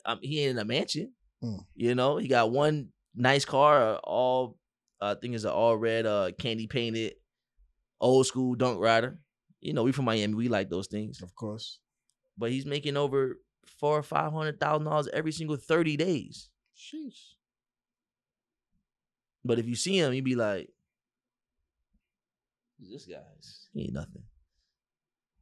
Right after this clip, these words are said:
Speaker 1: But then
Speaker 2: Hmm.
Speaker 1: again, it's like, where do we wanna invest our money in? Do we wanna look good or do we wanna be good?
Speaker 2: Nah, facts. And so within that same conversation or that same breath,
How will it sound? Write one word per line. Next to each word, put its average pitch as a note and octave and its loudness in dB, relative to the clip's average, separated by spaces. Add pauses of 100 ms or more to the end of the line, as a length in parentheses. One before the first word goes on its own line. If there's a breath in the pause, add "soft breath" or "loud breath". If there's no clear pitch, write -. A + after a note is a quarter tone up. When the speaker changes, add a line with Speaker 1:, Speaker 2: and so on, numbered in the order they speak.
(140)
Speaker 1:
But G2 -6
then G#2 0
Speaker 2:
Hmm. G2 0
Speaker 1:
again, A#2 0
it's A2 -2
like, F#2+ 0
where A2 4
do A2 4
we G#2+ 2
wanna G#2+ 0
invest G2+ 0 (320)
our F2+ 0
money A2+ 2
in? D2+ -4
Do F2+ -4
we G#2 0
wanna G2+ 0
look A#2 2
good D3 4
or A#2 2
do G2 2
we G#2 2
wanna F#2+ -2
be A2 0
good? E2 -4 (920)
Speaker 2:
Nah, F#2 -12 (100)
facts. A2 -8
And G#2 -12
so G#2+ -10 (340)
within B2+ -6
that B2 -2
same B2+ -2
conversation A#2+ -6
or G#2 -4
that G#2+ -6
same A#2 -4
breath, A#2+ -2